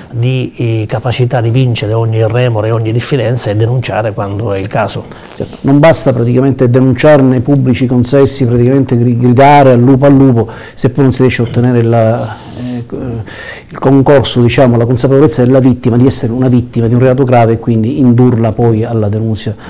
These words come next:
Speaker 2: alla magistratura.
Speaker 1: Dicevamo in premessa, eh, cerchiamo di capire quale sia lo stato di salute della giustizia. Ecco, attraverso l'ottica di osservazione privilegiata, ecco, dalla sua esperienza professionale,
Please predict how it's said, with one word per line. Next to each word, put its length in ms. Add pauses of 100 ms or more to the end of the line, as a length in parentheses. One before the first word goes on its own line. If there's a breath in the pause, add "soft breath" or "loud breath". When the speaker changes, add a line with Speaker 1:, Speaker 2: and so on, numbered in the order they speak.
(140 loud breath)
Speaker 2:
alla 120
magistratura. 640 (960 loud breath)
Speaker 1:
Dicevamo 440
in 80
premessa, 880
eh, 40
cerchiamo 360
di 80
capire 300
quale 180
sia 200
lo 140
stato 600
di 120
salute 480
della 440
giustizia. 600
Ecco, 160
attraverso 640
l'ottica 840
di 80
osservazione 600
privilegiata, 640
ecco, 140
dalla 160
sua 160
esperienza 640
professionale, 720